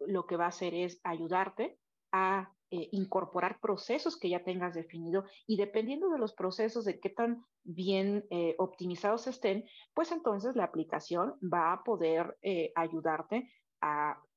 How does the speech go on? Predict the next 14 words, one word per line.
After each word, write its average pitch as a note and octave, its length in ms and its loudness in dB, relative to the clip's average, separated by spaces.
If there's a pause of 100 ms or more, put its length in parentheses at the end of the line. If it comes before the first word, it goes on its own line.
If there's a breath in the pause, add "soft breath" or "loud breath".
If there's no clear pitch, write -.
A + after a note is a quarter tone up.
por F3 160 2
supuesto, F#3+ 440 0
tener E3+ 200 -4
una G3+ 140 2
agilidad, D#3 640 -2
que F#3 100 0
era F#3 100 4
de F3 60 2
lo E3 120 2
que D#3+ 80 -8
hablábamos E3 320 0
hace E3 160 -10
un E3 100 -6
rato. F#3 300 -2